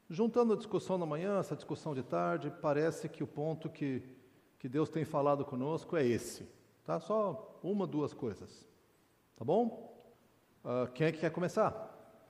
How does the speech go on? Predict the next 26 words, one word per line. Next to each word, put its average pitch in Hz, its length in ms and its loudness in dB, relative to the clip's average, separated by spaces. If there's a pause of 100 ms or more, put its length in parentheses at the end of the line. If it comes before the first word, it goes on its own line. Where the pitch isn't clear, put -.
(1300)
Perfeito. - 540 2 (1300)
Só 156 120 0
que 202 80 -2
eu 196 40 8
vou 202 60 6
pedir 196 220 0
que - 100 -12
você 175 120 4
fique 240 380 0
em 175 60 2
pé 196 220 4
e - 20 2
fale 180 460 4
alto. 113 720 2 (1120)
Muito 135 220 -6
bom, 107 240 -6 (100)
isso. - 300 -14 (800)
Deixa 139 180 -2
eu 165 40 -2
só 208 120 0
fazer 202 220 -2
um 226 100 2
comentário 196 500 -2
sobre 185 280 -4
esse 220 200 -4
ponto. 180 360 -6